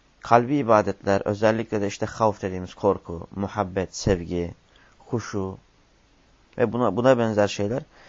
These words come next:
Yani alimlerin de zikrettiği gibi İbn-i Kayyım da işte bunlardan bir tanesi. Hakikatlerinin dışında bunlar tefsir edilmez.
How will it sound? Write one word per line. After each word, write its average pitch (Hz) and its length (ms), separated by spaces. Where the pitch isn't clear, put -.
Yani 92 140
alimlerin 123 540
de 135 80
zikrettiği 127 560
gibi 104 200
İbn-i 107 200
Kayyım 110 300
da 104 40
işte 98 240
bunlardan 104 480
bir 107 40
tanesi. 101 520
Hakikatlerinin 123 1000
dışında 123 420
bunlar 123 300
tefsir 107 320
edilmez. 90 520